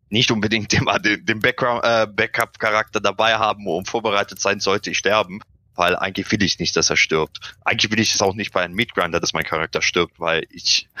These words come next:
ich will ihn ja spielen, aber gut, bei einer Meat Grinder Kampagne hat man die Möglichkeit, vielleicht ein paar Charaktere oder Charakteransätze mal zu testen. Ist auch vielleicht nicht verkehrt.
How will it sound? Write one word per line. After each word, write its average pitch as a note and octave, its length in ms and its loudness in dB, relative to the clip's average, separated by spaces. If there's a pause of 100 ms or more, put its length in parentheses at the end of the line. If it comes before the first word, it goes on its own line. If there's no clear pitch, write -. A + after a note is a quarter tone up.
(240)
ich - 140 -2
will A2+ 100 4
ihn A2+ 120 2
ja F#2+ 80 4
spielen, F#2 460 2 (100)
aber F2+ 380 2 (280)
gut, G#2 200 0
bei E2 80 2
einer E2 120 0
Meat F2 140 -2
Grinder F2 240 -2
Kampagne F2 420 -2
hat F#2 200 0
man A2 120 2
die F#2+ 60 0
Möglichkeit, F2+ 480 2
vielleicht F2 300 0
ein F2 100 0
paar F#2+ 140 -2
Charaktere F#2 760 0
oder E2+ 220 0
Charakteransätze F2 880 0
mal E2+ 160 0
zu - 140 0
testen. F#2 480 0 (280)
Ist - 220 0
auch - 100 0
vielleicht - 360 -2
nicht D#2+ 100 -4
verkehrt. D#2 460 -2